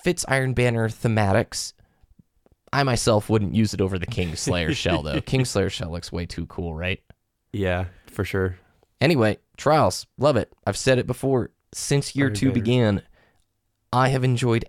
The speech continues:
Speaker 1: every single Trials run, and
Speaker 2: Nice.
Speaker 1: I'm looking forward. I'm gonna buy that H M G.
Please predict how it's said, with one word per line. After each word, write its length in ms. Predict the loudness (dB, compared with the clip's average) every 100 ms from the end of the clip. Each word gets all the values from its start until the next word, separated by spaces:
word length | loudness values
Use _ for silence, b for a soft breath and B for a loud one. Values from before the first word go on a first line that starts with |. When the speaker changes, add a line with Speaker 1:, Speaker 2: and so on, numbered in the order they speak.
| -4
Speaker 1:
every 320 | -2 0 -2
single 380 | 0 -2 0 -2
Trials 560 | -2 0 0 0 -2
run, 320 | -4 -4 -6 -10 b b b b b -4
and 300 | -2 0 -2
Speaker 2:
Nice. 100 | -6 _ -20 -20 _
Speaker 1:
I'm 160 | -2 2
looking 220 | 2 2
forward. 180 | 0 0
I'm 100 | 0
gonna 140 | -4
buy 200 | -4 -4
that 180 | -4 -4
H 200 | -4 0
M 120 | 0
G. 320 | 2 2 0